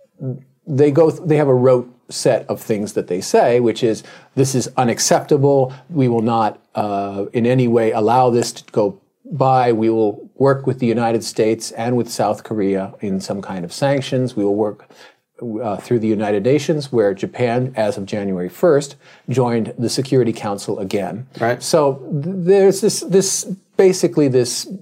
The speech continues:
Speaker 1: this script that they followed, and they, that's what they basically did. What was kind of new is, of course, Japan now has a National Security Council, and that met. The, uh, Minister of Defense,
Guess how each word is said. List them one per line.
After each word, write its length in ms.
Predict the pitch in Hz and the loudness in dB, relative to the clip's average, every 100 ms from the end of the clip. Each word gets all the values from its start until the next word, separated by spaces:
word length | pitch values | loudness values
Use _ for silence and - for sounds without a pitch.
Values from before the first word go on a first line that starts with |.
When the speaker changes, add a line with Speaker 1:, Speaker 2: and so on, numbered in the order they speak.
| - | -14
Speaker 1:
this 220 | 160 120 | -4 -2
script 560 | - - 208 196 - - | -2 -2 2 2 0 -10
that 240 | 156 123 - | -2 -2 0
they 100 | 113 | -2
followed, 440 | - 98 107 180 | 0 -2 2 2
and 160 | 202 233 | 2 2
they, 100 | 240 | 2
that's 320 | 180 170 - | 2 2 0
what 140 | 147 | 0
they 100 | 143 | 0
basically 480 | 127 117 113 131 160 | 2 0 0 -2 0
did. 300 | 170 160 - - - | 2 0 0 -10 -4
What 120 | 240 | 0
was 160 | 254 226 | 0 0
kind 400 | - 190 202 214 | -4 -2 0 2
of 140 | 196 | 2
new 260 | 175 160 175 | 4 6 6
is, 220 | 151 135 | 6 2
of 80 | 139 | -4
course, 400 | - 135 135 - | 0 0 0 -4
Japan 420 | - 110 131 120 | -10 -6 -2 0
now 240 | 120 123 131 | 0 0 -2
has 480 | 127 113 113 117 - _ - - - | -2 0 0 -2 -8 _ -20 -14 -2
a 120 | 127 | 0
National 460 | 113 110 - 127 | 0 -2 -6 -6
Security 420 | 113 123 117 107 113 | -6 -6 -2 -2 -2
Council, 600 | - 196 185 143 175 - | 0 0 0 0 -2 -4
and 160 | 110 98 | -8 0
that 260 | - 117 | 0 0
met. 320 | 123 107 - - _ - - - | -2 -2 -4 -8 _ -20 -20 -6
The, 340 | 123 123 123 | 0 2 2
uh, 160 | 117 117 120 - _ - | 2 0 -4 -14 _ -4
Minister 480 | 147 139 135 - 131 | 2 2 2 2 2
of 120 | 107 | 2
Defense, 600 | 113 - 165 185 - - | 0 0 2 0 -2 -12